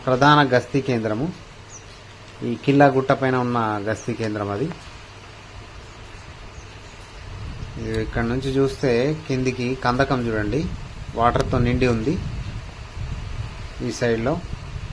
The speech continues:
ఇదిగో ఇవి నిర్మాణాలు, ఈ మధ్యలో ఇక ఈ బేస్‌మెంట్ చూడండి, ఈ ఫౌండేషను. ఇదిగో ఇది ఆ మట్టి ప-, ఇల్-, ఆ ఇండ్లు, ఆ భవనాలన్నీ పడిపోయి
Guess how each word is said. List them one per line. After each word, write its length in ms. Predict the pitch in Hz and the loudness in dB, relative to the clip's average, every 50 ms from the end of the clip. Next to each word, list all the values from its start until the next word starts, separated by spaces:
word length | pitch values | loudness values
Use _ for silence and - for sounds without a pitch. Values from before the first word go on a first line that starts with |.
| - - - - - - - - - - - - - - - - - - - - - - - - - - - - - - - - - - - - - - - - - - - - - - - - - - - - - - - | -8 -10 -10 -14 -16 -14 -14 -14 -14 -16 -16 -18 -18 -18 -18 -18 -18 -18 -18 -18 -18 -18 -18 -18 -18 -18 -18 -18 -18 -18 -18 -16 -16 -16 -18 -18 -18 -18 -18 -18 -18 -20 -20 -20 -20 -20 -20 -20 -20 -20 -20 -20 -12 -2 -2
ఇదిగో 200 | 131 127 123 127 | 0 2 4 4
ఇవి 440 | 127 131 135 143 165 156 135 127 127 | 6 6 6 8 8 8 6 6 6
నిర్మాణాలు, 880 | 127 139 139 151 170 170 165 151 123 110 98 98 101 - - - - 131 | 4 4 6 8 8 8 8 8 8 6 4 0 -4 -6 -8 -4 -4 -2
ఈ 40 | |
మధ్యలో 680 | 131 135 139 143 143 147 170 185 180 160 127 131 160 190 208 - - - - - - - - - - | 0 2 2 2 2 4 6 6 8 8 8 8 6 2 0 -4 -14 -16 -18 -18 -18 -18 -12 -2 2
ఇక 220 | 135 139 135 - | 2 2 4 2
ఈ 240 | 156 147 143 139 135 | 2 4 6 4 4
బేస్‌మెంట్ 580 | 131 131 143 160 165 160 - 185 170 151 135 135 | 6 8 8 8 8 6 4 4 4 4 4 2
చూడండి, 360 | 131 120 110 110 135 180 196 208 - - - - - - - - - - - - - - - - - - - - - - 131 | 2 2 2 2 0 0 0 -2 -8 -14 -18 -18 -18 -18 -18 -12 -12 -12 -12 -12 -18 -18 -18 -20 -20 -18 -18 -18 -10 -8 -8
ఈ 20 | |
ఫౌండేషను. 760 | 120 - 143 143 147 151 151 143 135 117 120 120 135 175 214 233 - - - - - - - - - - - - - - - - - - | -2 4 4 6 8 8 8 6 6 4 2 0 0 0 -2 -4 -8 -14 -14 -14 -14 -14 -14 -16 -18 -18 -18 -18 -18 -18 -18 -18 -6 -2
ఇదిగో 240 | 135 135 139 143 147 | 0 4 6 8 8
ఇది 640 | 147 143 143 151 170 151 135 135 151 180 190 190 190 - - - - - 143 | 8 8 6 6 6 6 8 6 6 4 2 0 -4 -8 -12 -16 -16 -8 -2
ఆ 100 | 131 117 | -2 0
మట్టి 360 | 117 120 131 139 - - 156 | 2 4 2 2 4 2 2
ప-, 580 | 151 160 151 143 131 127 123 120 120 120 117 117 | 2 4 4 4 6 6 6 6 6 6 6 6
ఇల్-, 280 | 127 131 147 170 180 160 | 6 6 6 4 4 2
ఆ 200 | 147 139 131 123 | 2 4 4 4
ఇండ్లు, 320 | 123 127 135 156 170 180 | 4 4 4 6 8 10
ఆ 140 | 165 139 127 | 10 10 10
భవనాలన్నీ 600 | 120 123 123 135 156 175 170 165 156 151 156 151 | 10 8 8 8 8 8 8 8 8 6 6 4
పడిపోయి 720 | 156 - 135 135 151 151 156 160 143 131 127 139 175 190 | 6 6 4 6 4 6 6 6 6 8 6 4 0 -2